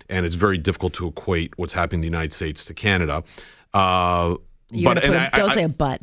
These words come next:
Speaker 2: There's no
Speaker 1: no,
Speaker 2: but.
Speaker 1: no, it, it's
Speaker 2: Okay.
Speaker 1: not a, it's not. I, I just think the Prime Minister was taking the opportunity to say, "Look, you know, uh, we have some gun violence here in Canada, and we, we br-,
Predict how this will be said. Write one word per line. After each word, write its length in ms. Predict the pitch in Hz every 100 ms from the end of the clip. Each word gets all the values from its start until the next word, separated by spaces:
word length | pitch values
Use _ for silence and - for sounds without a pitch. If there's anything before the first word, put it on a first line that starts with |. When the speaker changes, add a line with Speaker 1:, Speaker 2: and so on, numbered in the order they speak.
| -
Speaker 2:
There's 140 | 160
no 100 | 160
Speaker 1:
no, 140 | 156 208
Speaker 2:
but. 60 |
Speaker 1:
no, 100 | 240 156
it, 160 | 151
it's 100 | 156
Speaker 2:
Okay. 120 | 190
Speaker 1:
not 40 | 175
a, 120 | -
it's 120 | 131
not. 300 | 170 - 127 -
I, 120 | 117
I 140 | 131 135
just 180 | 127
think 120 | 139 113
the 80 |
Prime 220 | 101 117 117
Minister 320 | 110 107 107
was 440 | - 101 98 87 - - _
taking 280 | 127 110 110
the 80 |
opportunity 580 | 98 92 92 113 101 95
to 100 | 85
say, 180 | - 92
"Look, 280 | 98 90 - - -
you 100 | -
know, 180 | 98 90 76 - 90
uh, 540 | 90 87 85 82 82 -
we 300 | 92 - 95
have 140 | 92
some 140 | 92 101
gun 180 | 90 95
violence 320 | 92 90 82
here 280 | 95 92 90
in 220 | 85 80
Canada, 520 | - 123 120 113 101 - - - -
and 280 | 98 90 87
we, 380 | 95 104 98 98
we 140 | 95
br-, 500 | 82 85 87 90